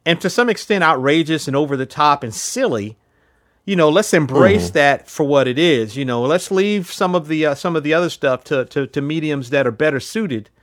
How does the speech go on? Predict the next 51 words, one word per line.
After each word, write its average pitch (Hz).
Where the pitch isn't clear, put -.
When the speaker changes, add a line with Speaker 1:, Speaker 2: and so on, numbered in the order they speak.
Speaker 1:
uh, 117
to 147
handle 185
those 120
things, 117
uh, 117
because 131
he 180
just 165
doesn't 160
find 160
them 117
satisfying. 131
At 131
least 160
that, 131
I, 127
I 135
don't 131
mean 131
to 113
put 143
words 120
in 113
his 107
mouth, 117
but 120
I, 123
I, 123
that's 135
what 147
I -
recall 110
his, 139
uh, 113
his 127
position 120
kind 113
of 104
being 131
on 104
that. 98
But 110
number 202
eight, 185
Speaker 2:
Yeah. 131
Speaker 1:
number 202
eight, 190
sir, 170
is, 147
is 123